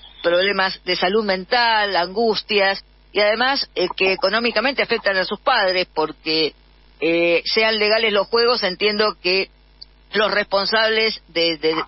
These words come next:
de deudas millonarias, en las que a veces estos chicos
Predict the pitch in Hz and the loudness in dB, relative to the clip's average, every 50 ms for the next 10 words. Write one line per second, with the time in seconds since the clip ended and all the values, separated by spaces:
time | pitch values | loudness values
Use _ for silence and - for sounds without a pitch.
0 | - - 143 147 147 156 185 220 240 226 214 202 180 151 - 175 165 170 180 170 | -8 -6 -2 -2 0 0 2 2 2 2 2 0 0 -2 -2 -4 -2 0 0 0
1 | 196 226 247 233 214 196 208 202 202 202 202 214 - - - - - 160 156 147 | 0 0 0 0 -2 0 0 0 0 0 0 -2 -4 -10 -12 -14 -10 -6 -4 -4
2 | 147 - 160 151 175 202 190 160 147 - 185 - - 208 202 - - 190 196 190 | -2 -2 -2 -2 -2 -2 -2 -4 -4 -4 -4 -4 -4 -8 -10 -4 -2 -2 -2 -2